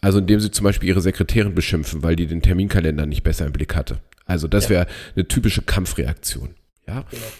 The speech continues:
Speaker 1: Und manche, äh, fliehen, fliehen dann auch aus der Situation.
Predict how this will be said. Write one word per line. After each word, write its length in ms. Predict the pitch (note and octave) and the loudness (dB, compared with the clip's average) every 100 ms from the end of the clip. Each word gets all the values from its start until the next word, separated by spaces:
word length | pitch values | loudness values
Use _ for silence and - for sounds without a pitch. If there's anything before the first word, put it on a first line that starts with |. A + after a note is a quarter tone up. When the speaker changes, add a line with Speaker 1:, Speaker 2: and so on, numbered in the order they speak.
| - | -8
Speaker 1:
Und 220 | F2+ G2+ - - | -6 -6 -8 -10
manche, 340 | D#2+ A#2+ - C3 - | -4 -2 2 0 0
äh, 340 | C#2 G#2 G#2 - - - | -2 0 0 -2 -14 -18
fliehen, 600 | - - A2+ A#2+ C#3+ - | -10 -6 -4 0 0 0
fliehen 400 | - - D3 A#2 | -2 0 2 2
dann 160 | D#2 - | 0 -2
auch 180 | D#2 | -4
aus 140 | E2 - | -2 -2
der 100 | D2+ | -4
Situation. 600 | C2+ D2+ C2 - B1 | -4 -6 -6 -8 -8